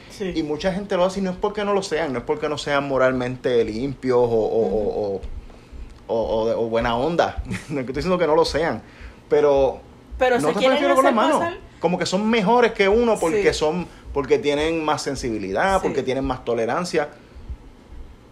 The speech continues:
Speaker 2: No todo el mundo. ¿Por qué? Porque a veces la tolerancia de esas personas y la su-, y la, y el support de esas personas va dirigido a ciertos, eh, grupos que
Speaker 1: Ujú.
Speaker 2: están en el ojo público.
Speaker 1: Sí.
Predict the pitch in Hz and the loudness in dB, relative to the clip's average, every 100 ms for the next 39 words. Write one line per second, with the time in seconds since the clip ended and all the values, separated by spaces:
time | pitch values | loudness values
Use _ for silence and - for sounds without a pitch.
0 | - 190 240 262 254 233 247 143 - 143 | -10 -8 -6 -4 -2 -2 0 -2 -2 -4
1 | 147 214 220 175 151 135 180 214 202 185 | 0 0 0 0 0 2 0 0 0 0
2 | 151 151 147 151 170 220 220 233 247 247 | 2 0 2 0 0 -2 0 -2 0 0
3 | 285 285 180 180 - - - 139 131 147 | 2 2 2 -2 -10 -14 -4 -2 0 -2
4 | 135 139 127 120 127 123 - 131 - 214 | -4 0 2 2 0 -4 -6 -8 2 4
5 | 196 190 190 214 208 202 233 190 147 165 | 4 0 -2 -2 -4 -2 0 2 4 4
6 | 190 202 233 208 165 - - - 127 127 | 2 -2 2 4 2 0 -18 -4 2 2
7 | - 156 180 202 220 208 196 190 - - | 0 2 2 2 2 4 2 -2 -6 0
8 | 175 165 156 156 233 233 160 143 - - | 4 4 4 2 0 2 2 0 -4 -20
9 | - - 190 151 - - 147 185 180 147 | -20 -12 -4 -4 -4 0 2 2 -4 -6
10 | 127 117 127 165 135 104 95 - - - | -2 -2 -2 -4 -6 -6 -10 -14 -16 -18
11 | 190 160 | -12 -12